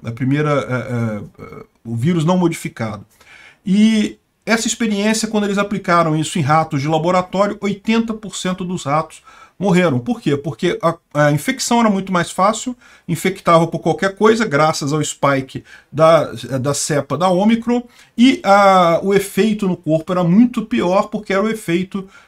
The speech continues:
da, eh, do vírus original, né? E é, é lógico que isso é um absurdo, tá todo mundo criticando o pessoal. A, a, aqui tem vários,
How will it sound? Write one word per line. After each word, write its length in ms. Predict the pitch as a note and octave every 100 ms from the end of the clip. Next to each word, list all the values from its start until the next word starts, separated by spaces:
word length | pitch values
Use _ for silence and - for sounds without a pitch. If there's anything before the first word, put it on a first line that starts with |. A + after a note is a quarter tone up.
| -
da, 400 | B2+ E3+ F3+ -
eh, 320 | D3 D3+ C#3+
do 140 | D3 D#3+
vírus 380 | B2 G3 F3
original, 640 | F3+ F3+ F#3 E3+ A2+ G#2 A2+
né? 200 | E3+ F#3 _ - - - -
E 260 | F#4 G#4 G#4+ -
é, 300 | - - -
é 20 |
lógico 360 | B3 D4+ - A3
que 60 |
isso 160 | - G#3
é 20 |
um 40 |
absurdo, 500 | D3+ - A3 B3 A#3+
tá 120 | A3+ F#3
todo 360 | - B3+ A3
mundo 200 | G3+ G3+
criticando 580 | G3 F#3+ - - F3 D#3+
o 20 |
pessoal. 480 | C#3 C3 F#3+ G#3 C#3+
A, 240 | E3 D3
a, 60 | F#3
aqui 180 | F#3 G#3+
tem 180 | G#3 D#3
vários, 460 | F3+ G3 - -